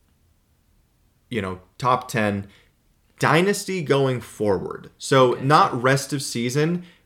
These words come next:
Speaker 1: rest of career. Who
Speaker 2: Okay.
Speaker 1: would we want, you know, if we were redrafting today,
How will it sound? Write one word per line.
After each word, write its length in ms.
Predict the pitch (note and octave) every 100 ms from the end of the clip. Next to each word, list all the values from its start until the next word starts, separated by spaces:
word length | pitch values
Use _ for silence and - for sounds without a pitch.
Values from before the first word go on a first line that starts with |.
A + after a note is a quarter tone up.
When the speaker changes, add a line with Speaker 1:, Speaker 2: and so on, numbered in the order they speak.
| -
Speaker 1:
rest 340 | C3 D#3+ -
of 260 | C#3 - -
career. 760 | - A2+ F2+ F2+ F#2 - - _ _ _
Who 200 | - C#3
Speaker 2:
Okay. 80 | F3
Speaker 1:
would 140 | E3+ C#3+
we 160 | C3
want, 540 | B2+ G#2 F#2+ F#2 F2+ - _ _ _ _ _ -
you 120 | A2
know, 160 | F#2 F2+
if 100 | G2+
we 120 | A2
were 160 | G2+
redrafting 960 | F#2 A2+ C#3 B2 A#2 A#2 A2+ A#2 A2 G#2+ - _ _ _
today, 680 | - B2+ A#2 A#2 F2 E2+ E2